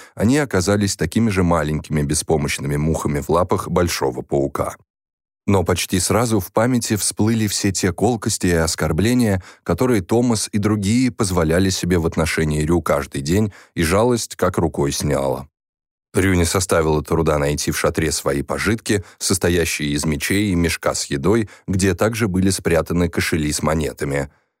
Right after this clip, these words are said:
Мешок с вещами остался в трактире, и Рю почему-то сомневался, что увидит его снова, но ничего особенно ценного там всё равно не было.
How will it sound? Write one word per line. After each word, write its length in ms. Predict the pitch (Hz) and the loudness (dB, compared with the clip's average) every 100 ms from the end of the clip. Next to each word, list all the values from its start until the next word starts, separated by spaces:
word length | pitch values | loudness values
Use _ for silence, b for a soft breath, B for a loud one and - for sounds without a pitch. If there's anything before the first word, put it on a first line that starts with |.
| _ _ | _ _
Мешок 340 | 92 90 139 135 | 0 2 0 0
с 80 | - | 0
вещами 380 | 98 - 135 | 0 2 4
остался 460 | 107 - 95 90 90 | 2 2 0 0 -2
в 60 | - | -4
трактире, 600 | 82 - - 123 113 98 B | -6 -4 0 2 2 -2 B
и 220 | - 104 | 0 2
Рю 160 | 101 135 | 2 2
почему-то 440 | 120 - 107 107 | -2 0 0 0
сомневался, 680 | 98 95 101 107 107 82 - 76 | 0 2 4 4 2 0 -2 -8
что 200 | - 82 | 0 2
увидит 400 | 78 76 78 - | 2 0 -2 -2
его 200 | 71 73 | -2 -2
снова, 460 | - 104 117 110 B B | 0 2 2 0 B B
но 80 | 135 | 0
ничего 400 | 139 120 - 92 | 2 2 0 0
особенно 480 | 82 - 101 95 90 | 0 0 2 2 2
ценного 540 | - 95 104 107 101 | 0 0 2 2 2
там 200 | 87 85 | 2 0
всё 240 | 92 - 78 | 0 0 0
равно 300 | 76 71 73 | 0 0 -2
не 220 | 71 65 | -2 -4
было. 340 | 64 65 69 | -4 -2 -4